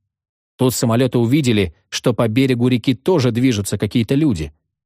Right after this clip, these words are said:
Они и их палили из пулемётов. В некоторых они попали.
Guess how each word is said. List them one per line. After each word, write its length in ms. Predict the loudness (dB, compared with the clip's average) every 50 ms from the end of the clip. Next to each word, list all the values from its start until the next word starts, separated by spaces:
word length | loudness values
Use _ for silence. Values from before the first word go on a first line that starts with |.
| _ _
Они 240 | -2 0 0 0 0
и 160 | 0 0 -2
их 400 | -2 -2 -2 -2 -2 -2 -2 -4
палили 340 | -4 -2 0 0 0 -2 -2
из 260 | -4 -4 -4 -6 -6 -6
пулемётов. 640 | -4 -4 -2 -2 -2 -2 -4 -6 -10 -14 -18 _ _ _ _ _ _ _ _ _ _ _ _ -6
В 120 | -2 -2 0
некоторых 480 | 0 0 -2 -2 -2 -2 -2 -2 -2
они 160 | -2 -2 -2
попали. 520 | -2 -4 -6 -4 -4 -4 -4 -4 -6 -10